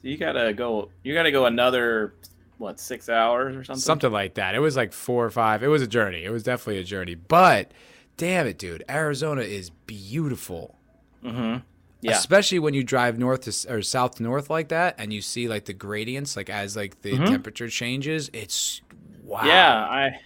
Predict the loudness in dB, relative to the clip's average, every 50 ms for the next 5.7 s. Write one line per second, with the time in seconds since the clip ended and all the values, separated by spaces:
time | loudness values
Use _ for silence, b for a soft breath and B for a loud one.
0 | -20 -16 -8 0 2 4 6 6 6 6 2 0 -4 -6 -4 -2 0 0 0 0
1 | 0 -2 -2 -4 -4 -4 -4 -4 -2 -2 -2 -2 -2 -4 -4 -2 -2 -2 -4 -4
2 | -4 -4 -4 -4 -4 -4 -6 -6 -6 -8 -8 -8 -10 -12 -16 -14 -8 -6 -4 -4
3 | -4 -4 -6 -6 -6 -6 -8 -10 -10 -10 -10 -14 -14 -14 -12 -12 -12 -12 -12 -14
4 | -14 -14 -14 -12 -12 -8 -6 -4 -2 0 0 -2 -2 -4 -4 -4 -4 -4 -4 -4
5 | -6 -6 -6 -6 -6 -6 -6 -6 -6 -6 -6 -8 -14